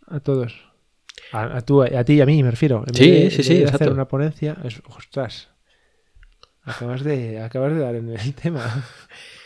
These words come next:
Speaker 2: Sí,
Speaker 1: Hemos
Speaker 2: yo
Speaker 1: intentado explicar para todos nuestros oyentes lo que es la computación cuántica. ¡Al carajo! <laughs>
Speaker 2: Eh,
Speaker 1: Eso
Speaker 2: no
Speaker 1: no funciona.
Speaker 2: sabemos de eso. <laughs> No.
Speaker 1: Eso no funciona.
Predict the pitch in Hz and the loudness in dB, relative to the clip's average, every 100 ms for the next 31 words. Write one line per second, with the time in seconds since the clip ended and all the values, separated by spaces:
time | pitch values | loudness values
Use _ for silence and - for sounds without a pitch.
0 | _ - - - 110 107 185 233 170 170 | _ -20 -6 2 4 4 4 2 0 0
1 | 175 - 143 165 151 143 135 165 165 151 | -2 -2 -2 0 2 0 0 0 0 -2
2 | 147 - 127 135 156 143 123 127 117 127 | -4 -6 -6 -4 -4 -4 -4 -4 -4 -2
3 | 139 139 131 123 117 120 113 120 117 120 | -2 -2 -6 -6 -6 -6 -6 -8 -6 -8
4 | 117 120 127 - 143 139 135 143 165 - | -8 -10 -10 -8 -8 -6 -6 -8 -8 -6
5 | 120 101 120 - - 107 95 85 90 85 | -6 -4 -6 -8 -2 0 0 -4 -4 -4
6 | 85 95 95 92 92 92 85 87 - 76 | -4 -4 -2 -2 -2 -4 -4 -8 -10 -16
7 | - _ - - - - 147 202 - _ | -18 _ -20 -14 -10 -4 -4 -4 -12 _
8 | - - - - - - 107 131 160 156 | -20 -20 -20 -18 -18 -10 -6 -4 -4 -4
9 | 151 131 135 123 | -6 -8 -10 -10